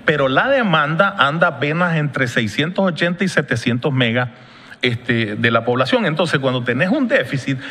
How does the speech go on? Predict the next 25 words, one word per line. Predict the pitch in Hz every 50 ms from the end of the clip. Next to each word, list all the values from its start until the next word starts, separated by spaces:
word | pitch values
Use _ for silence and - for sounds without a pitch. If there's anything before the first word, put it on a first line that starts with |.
| - -
hay | - - 139
que | 143 -
hacer | 190 - - 180 180
un | 190 185
serio | 180 - - 247 196 202 214 208
estudio | 175 - - - 165 185 190 196 202 196
y | 175
análisis | 143 135 135 139 147 170 170 - 185 160
de | 147 143 127
cómo | - 165 185 240
impactan | 240 208 - 185 180 185 - - 208 185 160
esas | 151 147 - - 170 -
tarifas, | - - - 139 131 117 - - 156 151 - - - - - - - - - - -
eh, | - 127 123 117 110 104 95 - -
que | - 127
están | 117 113 - - 185 190 165 127 104 82 - - - - - - - - - -
para | - 131 123 113 98 -
plantas | 107 107 110 131 151 151 185 -
que | - 170 139 104
son, | - - 143 120 107 95 87 -
primero, | - 104 101 123 175 254 294 302 311 285 277 - -
dañinas | 123 127 113 117 135 165 190 202 202 185 156
al | 139 131
medio | 135 151 165 165 156
ambiente | 147 165 233 208 175 143 - 131